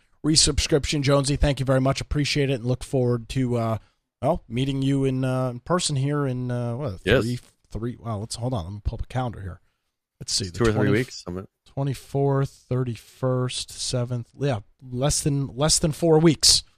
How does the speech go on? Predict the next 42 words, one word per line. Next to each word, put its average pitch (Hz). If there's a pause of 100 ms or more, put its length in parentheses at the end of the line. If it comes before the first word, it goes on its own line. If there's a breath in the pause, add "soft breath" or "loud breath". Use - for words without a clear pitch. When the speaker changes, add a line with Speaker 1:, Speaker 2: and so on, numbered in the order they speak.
(120)
Speaker 1:
So 113
very 135
Speaker 2:
Yeah. 135
Speaker 1:
much, 131
uh, 104
very 147
much 156
looking 131
forward 113
to 95 (100)
that. 104 (500)
Um, 127
Brian, 185
Speaker 2:
Yes. 208 (300)
Speaker 1:
as 147
always, 170
thanks 147
for 135
all 127
that 120
you 127
do, 165
getting 139
everything 123 (100)
Speaker 2:
Yeah, 151
Speaker 1:
set 151
Speaker 2:
thank 131
Speaker 1:
up 123
Speaker 2:
you. 151
Speaker 1:
for 127
the, 120
uh, 113
program, 151
and 110
we'll, 113
uh, 113
we'll 113
see 131
you 123
here 131
next 135
week. 202